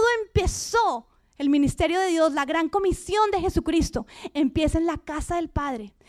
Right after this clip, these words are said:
¿Él ahí qué hizo? Él fue ahí a recibir, a aprender, a dar. Y una vez en la cruz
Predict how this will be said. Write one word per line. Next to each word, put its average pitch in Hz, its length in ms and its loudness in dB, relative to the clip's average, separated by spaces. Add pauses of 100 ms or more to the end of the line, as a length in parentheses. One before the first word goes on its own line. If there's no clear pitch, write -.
(160)
¿Él 302 120 0
ahí 349 140 2
qué 370 200 -2
hizo? 320 220 -2
Él 226 120 -6
fue 294 240 -2
ahí 330 220 2 (840)
a 262 100 -6
recibir, 262 720 -4 (220)
a 247 60 -10
aprender, 240 640 -2 (160)
a 254 140 -6
dar. 247 440 -10 (1040)
Y 285 140 4
una 339 280 4
vez 381 720 -2 (300)
en 294 140 0
la 330 100 0
cruz 302 480 -4